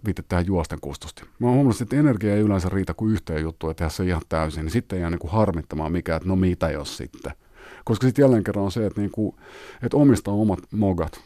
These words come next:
se on niinku tärkeää. Et sit jos ryssi, niin sit ryssi ja se on, sit asialla on tehtävä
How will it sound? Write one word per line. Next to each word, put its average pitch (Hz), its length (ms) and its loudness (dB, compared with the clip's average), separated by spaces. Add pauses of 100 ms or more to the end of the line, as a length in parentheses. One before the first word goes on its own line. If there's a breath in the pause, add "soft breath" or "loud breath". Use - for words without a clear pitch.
(120)
se - 160 -4
on 120 80 2
niinku 87 200 -2
tärkeää. - 540 -4
Et 113 120 -12
sit - 160 -4 (220)
jos 156 160 0
ryssi, 170 300 2
niin 139 100 4
sit - 120 -6
ryssi 151 300 2
ja 113 80 2
se 117 80 0
on, 117 200 0 (260)
sit - 160 -10 (100)
asialla 110 300 0
on 123 80 0
tehtävä 90 340 2